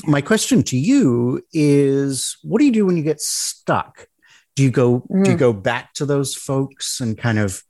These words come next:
Speaker 1: reignite?
Speaker 2: Yeah.
Speaker 1: How do you get over those hurdles?
Speaker 2: <clears throat> You know, it's, it's interesting. I, I do a lot of listening. And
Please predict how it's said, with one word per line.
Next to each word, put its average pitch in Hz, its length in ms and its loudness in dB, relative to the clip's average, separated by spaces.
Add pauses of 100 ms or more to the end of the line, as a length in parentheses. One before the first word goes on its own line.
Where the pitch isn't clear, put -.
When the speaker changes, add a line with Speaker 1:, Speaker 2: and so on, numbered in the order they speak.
(720)
Speaker 1:
reignite? 123 1000 0 (540)
Speaker 2:
Yeah. 196 440 0 (180)
Speaker 1:
How 160 140 -4
do 175 80 2
you 175 60 0
get 170 120 2
over 143 180 2
those 127 280 2
hurdles? 123 840 -4
Speaker 2:
<clears throat> - 40 -4 (520)
You 214 120 2
know, 202 140 2
it's, 190 240 -2
it's 190 160 -2
interesting. 185 560 -2
I, 180 300 2 (360)
I 190 120 0
do 220 200 4
a - 40 0
lot 202 240 0
of 170 120 -8
listening. 165 480 -6 (1500)
And 185 540 4